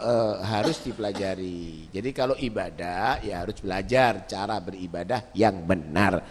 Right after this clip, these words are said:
Kenapa? Beribadah yang tidak benar sama dengan melakukan dosa, sama dengan meninggalkan ibadah. Sholat tapi sholatnya batal,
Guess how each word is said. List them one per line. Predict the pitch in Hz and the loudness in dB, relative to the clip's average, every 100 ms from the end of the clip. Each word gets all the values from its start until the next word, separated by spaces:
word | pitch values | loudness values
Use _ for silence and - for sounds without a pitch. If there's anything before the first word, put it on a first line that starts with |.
| - - | -16 -6
Kenapa? | 127 170 151 139 - | 0 2 2 0 -6
Beribadah | 120 131 123 127 107 107 110 123 | 2 2 2 -2 0 2 4 2
yang | 98 120 107 | 4 2 2
tidak | 113 101 95 | 0 0 0
benar | 90 85 98 127 160 - - | -4 -4 4 6 6 2 -10
sama | - - 120 120 143 101 | -10 -2 -2 0 0 0
dengan | 104 110 | -2 -2
melakukan | 104 101 101 113 98 | -2 -4 -4 -6 -4
dosa, | 95 90 - 101 85 | -4 -4 -2 -2 0
sama | 127 135 123 | 0 0 -2
dengan | 87 107 101 | -4 -4 -4
meninggalkan | 95 95 90 113 113 127 101 | -4 -4 0 0 0 -4 -6
ibadah. | 92 90 85 104 90 - - - - - - - - - - - | -4 -2 0 0 0 -2 -16 -20 -20 -20 -20 -20 -20 -20 -20 -20
Sholat | - - - 123 135 170 180 - | -18 -6 2 4 8 6 4 -4
tapi | 127 113 - 151 185 170 | -2 -2 0 0 0 -2
sholatnya | - 120 120 117 147 131 | -2 0 0 0 -2 0
batal, | 113 104 - 98 104 127 | 2 2 0 2 4 2